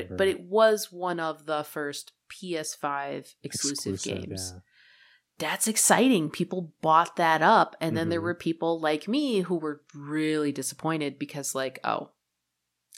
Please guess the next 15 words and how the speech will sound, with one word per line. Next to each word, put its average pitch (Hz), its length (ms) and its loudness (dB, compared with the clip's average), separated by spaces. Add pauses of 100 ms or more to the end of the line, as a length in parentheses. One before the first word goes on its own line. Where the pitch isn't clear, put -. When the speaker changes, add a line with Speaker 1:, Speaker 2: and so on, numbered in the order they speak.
(120)
Speaker 2:
this 160 140 -10
game 165 240 -2
isn't 175 240 -4
meant 277 240 0
for 185 180 -6
me. 156 200 -6
It's - 180 -8
meant 156 220 -6
for 156 200 -2
the 151 80 -4
quote 143 220 -2
unquote 139 300 -2
hardcore," - 640 -4 (180)
right? - 260 0
Speaker 1:
Yeah. 170 40 -12